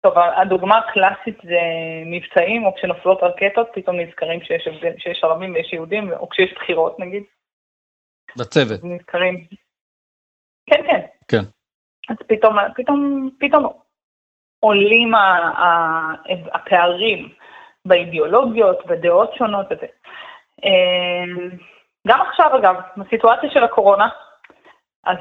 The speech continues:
Speaker 1: אה, אז הרבה דברים צפים, פתאום, פתאום אנשים ש-, את יודעת, עובדים ביום יום עם חבר'ה בדואים, פתאום הם מגלים שמישהו בפזורה לא יכול להזמין אוכל, אה, אה, מ-, משופרסל.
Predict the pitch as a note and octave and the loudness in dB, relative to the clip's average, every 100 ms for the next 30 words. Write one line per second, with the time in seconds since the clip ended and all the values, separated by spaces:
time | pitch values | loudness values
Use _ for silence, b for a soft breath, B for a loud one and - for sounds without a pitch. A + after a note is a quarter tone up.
0 | F3+ F3 E3+ E3+ E3+ E3 E3 - E3+ - | 0 2 2 -4 -8 -10 -12 -12 -14 -16
1 | _ - - - - E3+ - F#3 F3+ G#3 | _ -20 -20 -18 -8 -6 0 0 2 2
2 | C4 F#4 C#4 - - - G3+ F3 F3+ - | 4 2 2 -2 -6 -2 -4 -4 -10 -6
3 | G#3 A#3 A3+ A3+ - A#3+ C4+ B3+ A3 G3+ | 0 0 0 -6 -6 -4 0 -2 -2 -4
4 | G3 - B3+ A#3+ A#3+ G#3 - A3 G#3+ F3+ | -4 -4 -6 0 0 0 0 2 2 2
5 | E3 - _ B B - F#3 F3+ C4+ A#3 | -4 -6 _ B B -8 -6 0 2 4
6 | G#3 A3+ G#3+ A3 A3+ G#3 G3 G#3+ G3+ G3 | 4 2 2 2 2 -2 -4 -2 0 2
7 | F#3 F3+ F#3+ B3 C4+ C4 B3 A3+ A#3 C#4 | 2 2 -2 -2 0 0 0 2 2 2
8 | D#4 C4+ G#3 F3+ F3 F3 F3+ - _ _ | -2 -4 -4 -2 -4 -8 -10 -16 _ _
9 | _ _ _ _ _ _ F#3 - G#3 A3+ | _ _ _ _ _ _ -18 -6 -4 0
10 | C#4 A3+ A3+ G#3 G3+ A#3+ A#3+ A3 F3+ G3+ | 0 0 0 2 4 6 4 2 4 2
11 | C4+ - G3+ E3+ F3 F3 E3+ E3+ - F3 | 2 0 0 0 -2 -4 -4 -4 -2 0
12 | F3 E3 E3 D#3+ E3 E3 - F3 E3+ E3 | 0 -2 -2 -4 -6 -8 -8 -4 -4 -4
13 | E3 E3 - _ F#3+ F3 F3+ G3+ - G#3 | -6 -10 -14 _ -2 -2 -2 -6 -2 0
14 | F3+ F3 F3 E3+ | 0 0 2 0